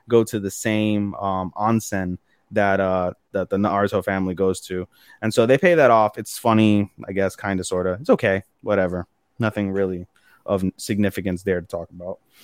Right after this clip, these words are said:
And then Shine On Bakumatsu Bad Boys is my last one. Uh, with Bakumatsu Bad Boys, I'm really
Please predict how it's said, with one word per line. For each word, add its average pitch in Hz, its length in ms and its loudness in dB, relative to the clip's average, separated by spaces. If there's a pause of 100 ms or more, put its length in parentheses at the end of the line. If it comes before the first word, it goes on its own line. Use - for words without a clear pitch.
(260)
And 131 100 4
then 131 260 2
Shine 165 320 0
On 165 240 2
Bakumatsu 139 600 -2
Bad 135 300 2
Boys 131 360 0
is 104 120 -6
my 110 180 -2
last 113 400 -2
one. 110 460 0 (440)
Uh, 120 320 6
with 123 120 4
Bakumatsu 220 600 0
Bad 160 280 4
Boys, 127 320 2
I'm 320 240 4
really 294 460 4